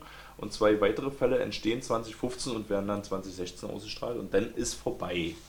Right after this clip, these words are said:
Und gleichzeitig habe ich auf dem Tatort-Blog gelesen, gibt's auch schon Mutmaßungen darüber, was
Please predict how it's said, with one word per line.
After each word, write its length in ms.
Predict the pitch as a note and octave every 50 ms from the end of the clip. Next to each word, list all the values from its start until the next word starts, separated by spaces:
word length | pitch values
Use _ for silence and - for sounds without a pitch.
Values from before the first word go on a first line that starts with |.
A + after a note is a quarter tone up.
| - - - - - - - - - - - -
Und 160 | A#2+ G#2+ G#2
gleichzeitig 920 | - F#2+ F#2+ F#2+ G#2 - - - C3+ B2 B2+ B2+ D3 D3 D#3 F3 E3+ - -
habe 160 | A#2+ G#2+ G#2+
ich 80 | G#2 -
auf 160 | A2 G#2+ G#2+
dem 100 | G#2+ G2
Tatort-Blog 540 | - G2 F#2+ - - - - - B2 B2 -
gelesen, 540 | - C#3+ B2+ A#2+ - C3+ D3+ E3+ F#3 F3+ D#3
gibt's 340 | C3 C#3+ C#3 - - - -
auch 180 | - C3 C3 C3
schon 240 | - - B2+ A2+ A2
Mutmaßungen 880 | G#2+ G#2+ A2+ A#2 - C3 B2+ B2+ B2+ C3 C3+ - C#3 C#3 C#3+ C#3+ C#3+ C#3+
darüber, 760 | D3 C#3 C3 C#3 C#3+ D3+ D#3 E3 E3 E3 D#3+ D#3 D#3 D3 C#3+ -
was 140 | A2+ A#2